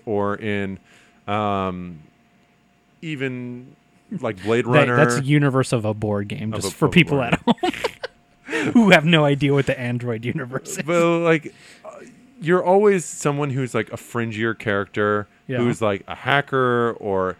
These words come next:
Speaker 2: Some sort of face ports.
Speaker 1: Yeah, like, or, but you're not, like, in the system. You're outside the system, kind of rebelling against and coming up against it, uh, kinda like Shadowrun and, you know, like
Speaker 2: Neon.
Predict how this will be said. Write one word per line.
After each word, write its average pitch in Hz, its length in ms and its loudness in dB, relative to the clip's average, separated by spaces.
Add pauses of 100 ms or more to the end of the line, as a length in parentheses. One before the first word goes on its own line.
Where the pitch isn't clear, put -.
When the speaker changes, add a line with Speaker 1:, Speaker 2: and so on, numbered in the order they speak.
Speaker 2:
Some 151 180 -2
sort 156 200 2
of 120 120 0
face 143 420 -6
ports. - 520 -6 (120)
Speaker 1:
Yeah, 151 280 0
like, 131 380 -4 (100)
or, 165 240 -6
but 147 260 -6
you're 160 160 -2
not, 170 360 4
like, 127 340 -2
in 135 180 -2
the 113 80 -2
system. 95 580 -6 (260)
You're 117 240 -2
outside 135 360 0
the 110 100 -2
system, 107 400 -6
kind 113 180 -6
of 92 100 -12
rebelling 107 400 -4
against 101 380 -6
and 95 120 -10
coming 104 300 -6
up 98 160 -8
against 104 460 -6
it, 90 200 -2 (440)
uh, 113 220 -2
kinda 131 260 -2
like 117 200 0
Shadowrun 104 960 0
and, 104 260 -8
you 117 60 -6
know, 101 220 -4
like 95 280 -4
Speaker 2:
Neon. 101 600 -8